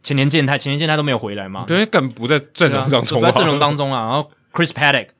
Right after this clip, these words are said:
Speaker 2: 嗯。
Speaker 1: 然后
Speaker 2: Paddack 好像投几场就报销了。
Speaker 1: 其实投了还算可以嘛。
Speaker 2: 嗯，嗯。
Speaker 1: 然后本来想说，诶，有机会成为这个，诶，还不错的战力，被，
Speaker 2: 嗯。
Speaker 1: 被，被修好之类的。
Speaker 2: 可能三四号这样。
Speaker 1: 对啊，结果也没有。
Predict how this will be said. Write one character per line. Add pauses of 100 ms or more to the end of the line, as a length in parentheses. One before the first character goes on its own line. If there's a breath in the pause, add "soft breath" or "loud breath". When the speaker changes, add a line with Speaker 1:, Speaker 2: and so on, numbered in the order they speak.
(100)
Speaker 2:
嗯。 (100)
Speaker 1:
然
后 (160)
Speaker 2:
Paddack
好
像
投
几
场
就
报
销
了。
Speaker 1:
其
实
投
了
还
算
可
以
嘛。
Speaker 2:
嗯，
嗯。 (580)
Speaker 1:
然
后
本
来
想
说，
诶，
有
机
会
成
为
这
个，
诶，
还
不
错
的
战
力，
被，
Speaker 2:
嗯。
Speaker 1:
被，
被
修
好
之
类
的。
Speaker 2:
可
能
三
四
号
这
样。
Speaker 1:
对
啊， (560 soft breath)
结
果
也
没
有。